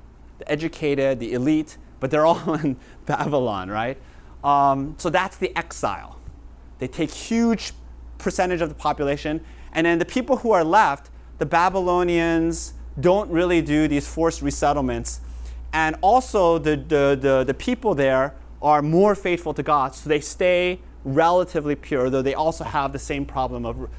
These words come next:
remarriage. But what they end up becoming, because they're on-, there's only one tribe, the, the ten northern tribes become quote-unquote lost, right?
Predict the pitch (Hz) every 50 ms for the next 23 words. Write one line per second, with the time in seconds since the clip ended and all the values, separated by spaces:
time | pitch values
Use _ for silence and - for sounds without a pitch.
0 | - - - - - - 143 143 143 160 196 196 175 147 143 - 151 151 156 180
1 | 226 226 - 208 233 254 262 - - 175 170 160 165 156 - 151 - - - 156
2 | 139 139 139 156 180 185 - - - - - - - - 165 - 185 185 160 170
3 | 170 - - 180 202 208 - 165 165 175 185 202 208 208 180 170 170 165 - -
4 | 185 156 127 127 - - - - - - - 170 165 160 160 151 156 156 - -
5 | 233 233 214 202 196 202 196 175 - 185 175 170 147 139 147 - 165 151 147 -
6 | - 170 160 151 - - 139 120 120 120 107 - - - - - - - - -
7 | - - - - - - - - - - - - 113 110 110 120